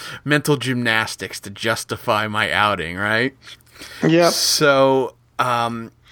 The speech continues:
Speaker 1: I listened
Speaker 2: Meanwhile, the Frankenheads are already there, taking up all the good spots
Speaker 1: <laughs> Right, exactly.
Speaker 2: at the front.
Speaker 1: So, but I'm cool with that. I know exactly where I wanna stand. But the
Speaker 2: Okay.
Speaker 1: problem is, and I post up at that place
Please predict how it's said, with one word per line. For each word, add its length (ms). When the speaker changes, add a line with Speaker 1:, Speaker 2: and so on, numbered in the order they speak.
Speaker 1:
I 100
listened 220
Speaker 2:
Meanwhile, 260
the 80
Frankenheads 960
are 120
already 440
there, 340
taking 400
up 140
all 160
the 80
good 240
spots 720
Speaker 1:
<laughs> 120
Right, 300
exactly. 580
Speaker 2:
at 200
the 100
front. 520
Speaker 1:
So, 480
but 160
I'm 140
cool 220
with 120
that. 260
I 100
know 240
exactly 440
where 160
I 40
wanna 280
stand. 580
But 200
the 140
Speaker 2:
Okay. 80
Speaker 1:
problem 420
is, 180
and 140
I 80
post 400
up 180
at 120
that 200
place 540